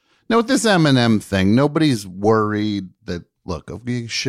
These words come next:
you shuttle the M and Ms, that's neither here nor there. But you bring Maya Rudolph on board, nobody's worried she's gonna bring those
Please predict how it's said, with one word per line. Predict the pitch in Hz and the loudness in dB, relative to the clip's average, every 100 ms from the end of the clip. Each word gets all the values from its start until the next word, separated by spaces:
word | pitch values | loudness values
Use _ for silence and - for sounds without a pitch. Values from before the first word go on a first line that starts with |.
| - | -2
you | 120 | -2
shuttle | 110 - 127 107 | -2 0 2 2
the | 98 | 0
M | 87 | 0
and | 87 82 | 0 -2
Ms, | 82 98 | -4 -4
that's | 92 - | -6 -8
neither | 90 85 80 | -6 -6 -6
here | 85 82 | -6 -6
nor | 80 | -6
there. | 76 - _ _ _ _ _ _ _ - | -12 -16 _ _ _ _ _ _ _ -6
But | 117 | -4
you | 107 | -2
bring | 139 127 | 0 2
Maya | 120 110 | 2 2
Rudolph | 98 113 104 90 - | 2 2 2 0 -2
on | 82 82 | -4 -4
board, | 76 78 76 - - | -4 -8 -8 -12 -16
nobody's | - 110 113 127 135 143 135 104 | -4 0 2 2 2 0 0 0
worried | 104 110 107 | 2 2 0
she's | - 101 | -2 -2
gonna | 107 101 | 0 0
bring | 82 95 98 | 0 -2 0
those | 95 95 87 - - | 2 2 -2 -6 -16